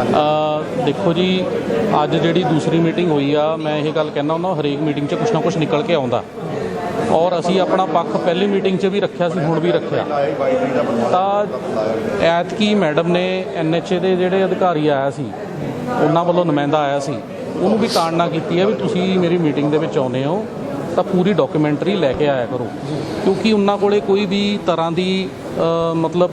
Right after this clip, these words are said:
ਪਾਵਰ ਹੀ ਨਹੀਂ ਹੈਗੀ। ਜਦੋਂ ਕੋਈ ਉਹਨੂੰ ਕੁਐਸਚਨ ਪੁੱਛੀਦਾ ਸੀ ਤਾਂ ਉਹ ਫੋਨ ਕੱਢ ਕੇ, ਅਹ, ਕਹਿੰਦਾ ਸੀਗਾ ਪੁੱਛ ਕੇ ਦੱਸਦਾ।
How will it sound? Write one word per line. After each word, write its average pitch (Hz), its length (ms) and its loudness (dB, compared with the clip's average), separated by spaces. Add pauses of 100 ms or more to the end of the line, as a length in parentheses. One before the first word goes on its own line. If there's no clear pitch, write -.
ਪਾਵਰ 156 260 2
ਹੀ 202 100 0
ਨਹੀਂ 180 180 0
ਹੈਗੀ। 143 260 -2 (400)
ਜਦੋਂ 165 200 4
ਕੋਈ 185 240 2
ਉਹਨੂੰ 196 140 2
ਕੁਐਸਚਨ 185 320 0
ਪੁੱਛੀਦਾ 190 460 2
ਸੀ 165 220 -2 (420)
ਤਾਂ 196 80 2
ਉਹ 208 60 2
ਫੋਨ 170 280 2
ਕੱਢ 180 220 2
ਕੇ, 202 380 2
ਅਹ, 180 580 -2
ਕਹਿੰਦਾ 175 300 2
ਸੀਗਾ 190 260 0
ਪੁੱਛ - 340 0
ਕੇ 190 120 0
ਦੱਸਦਾ। 117 360 0